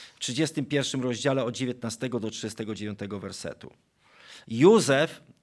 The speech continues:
zauważcie, że został podstępnie, podstępnie uprowadzony i sprzedany do Egiptu. I o tym możemy przeczytać w pierwszej księdze Mojżesza, trzydziestym siódmym rozdziale od dwudziestego czwartego do trzydziestego szóstego wersetu.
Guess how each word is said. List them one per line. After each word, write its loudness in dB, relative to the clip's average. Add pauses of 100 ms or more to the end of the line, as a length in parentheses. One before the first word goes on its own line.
zauważcie, 0
że -10
został -4
podstępnie, 0 (140)
podstępnie 0
uprowadzony -2
i -4
sprzedany -6
do -6
Egiptu. -8 (760)
I 0
o 2
tym -2
możemy 0
przeczytać -4
w -20
pierwszej -4
księdze -2
Mojżesza, -2
trzydziestym -6
siódmym -4
rozdziale -2
od 0
dwudziestego -4
czwartego -4
do -4
trzydziestego -10
szóstego -10
wersetu. -12